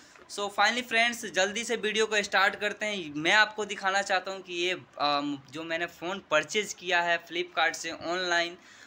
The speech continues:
वो phone कैसा है, इसकी quality क्या है, इसका future क्या है और features वगैरह, मतलब, देखने के बाद मैं आपको सलाह एक और दे दूँगा कि हाँ, ये phone लें या ना लें,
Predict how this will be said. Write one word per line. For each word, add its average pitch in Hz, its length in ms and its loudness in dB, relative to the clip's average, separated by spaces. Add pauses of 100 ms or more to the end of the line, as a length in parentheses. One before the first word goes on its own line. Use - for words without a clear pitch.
(160)
वो 170 200 -4
phone 180 320 -6
कैसा 165 400 2
है, 175 220 4
इसकी 160 220 -8
quality 156 500 -2
क्या 180 220 0
है, 175 100 2
इसका 170 220 -2
future 165 500 -4
क्या 190 260 2
है 180 240 2
और 151 380 2
features 175 520 -8
वगैरह, 175 400 2
मतलब, 165 340 -4
देखने 165 380 -6
के 156 100 -8
बाद 156 280 0
मैं 151 140 -2
आपको 156 320 -4 (180)
सलाह 156 580 0
एक 147 160 -8
और 165 180 -2
दे 165 160 -6
दूँगा 165 340 -4
कि 160 160 -10
हाँ, 147 260 -4
ये 147 140 -6
phone 151 460 -10
लें 156 260 -6
या 151 140 0
ना 139 200 -2
लें, 151 240 -6